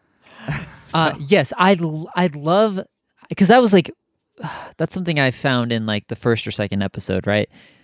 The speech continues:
Speaker 2: That I listened to, and I, I think it was the first episode. Just delightful. No, that's, like, I guess, second. But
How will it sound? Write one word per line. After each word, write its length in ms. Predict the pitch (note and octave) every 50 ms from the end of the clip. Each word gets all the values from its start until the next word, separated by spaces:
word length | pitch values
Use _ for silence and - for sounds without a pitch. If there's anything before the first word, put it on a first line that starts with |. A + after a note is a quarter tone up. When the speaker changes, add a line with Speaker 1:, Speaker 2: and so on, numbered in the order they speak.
| _ _ _ -
Speaker 2:
That 180 | B2+ A2+ - G2+
I 60 | A2+
listened 300 | B2 C3 - C#3+ C#3 -
to, 140 | - D3 C#3+
and 120 | C3+ B2
I, 60 | A#2 A#2 - _ _ _ - -
I 40 |
think 120 | D#3+ - G#3+
it 20 |
was 80 | F3+ B2+
the 80 | A#2+
first 180 | A#2 C#3+ C3 -
episode. 360 | C#3 A#2+ A2+ - G2+ F#2 - _ _ _ _ _ _ _ _ _ _ - _ - - C#3
Just 220 | - D#3+ C#3+ -
delightful. 680 | - F3 D3 C#3+ C#3+ C3+ C3+ - - A#2+ A2+ G#2+ G#2+ A#2 _ -
No, 180 | D#3 D#3 C3 -
that's, 260 | - A#2 G#2 - -
like, 200 | A2 - - _ _ -
I 100 | A2+ G#2+
guess, 160 | - G2+ -
second. 380 | - G2+ G2 - - - - _ _ _ _ _ _ _ _ _ _ _ -
But 180 | D#3+ C3 -